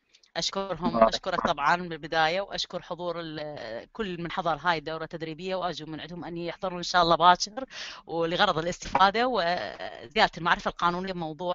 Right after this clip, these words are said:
Speaker 1: ال-، قانون الاستثمار العراقي.
Speaker 2: آه، بالتأكيد إن شاء الله.
Speaker 1: إن شاء الله.
Speaker 2: آه،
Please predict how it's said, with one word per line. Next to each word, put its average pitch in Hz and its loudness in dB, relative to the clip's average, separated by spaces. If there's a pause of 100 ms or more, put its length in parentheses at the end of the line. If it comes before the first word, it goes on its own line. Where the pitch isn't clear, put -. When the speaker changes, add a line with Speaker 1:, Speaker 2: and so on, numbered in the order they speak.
(120)
Speaker 1:
ال-، 151 -6
قانون 165 -6
الاستثمار 160 -8
العراقي. - -10 (2250)
Speaker 2:
آه، 135 12
بالتأكيد 131 8
إن - -2
شاء 120 12
الله. 117 12 (840)
Speaker 1:
إن - -14
شاء - -2
الله. 127 12 (180)
Speaker 2:
آه، 113 8